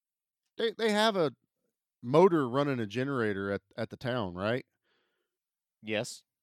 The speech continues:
Speaker 2: That's how they
Speaker 1: So
Speaker 2: get divorce court.
Speaker 1: they, they obviously know how to keep a motor running,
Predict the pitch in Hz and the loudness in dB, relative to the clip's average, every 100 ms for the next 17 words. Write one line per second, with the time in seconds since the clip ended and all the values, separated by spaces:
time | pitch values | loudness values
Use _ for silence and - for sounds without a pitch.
0 | - 101 131 117 160 151 135 127 120 - | -20 -8 -4 0 4 4 2 -2 -4 -2
1 | 120 113 - _ _ _ 143 151 160 151 | -4 -4 -8 _ _ _ 0 2 2 0
2 | 170 - 147 160 170 185 180 - 180 160 | -2 0 0 0 0 -2 -2 -2 -4 -4
3 | 151 131 - 139 143 151 143 131 151 139 | -6 -12 -6 0 2 4 2 -2 -6 -4
4 | 131 127 123 113 117 131 127 113 | 0 2 2 0 2 2 0 -4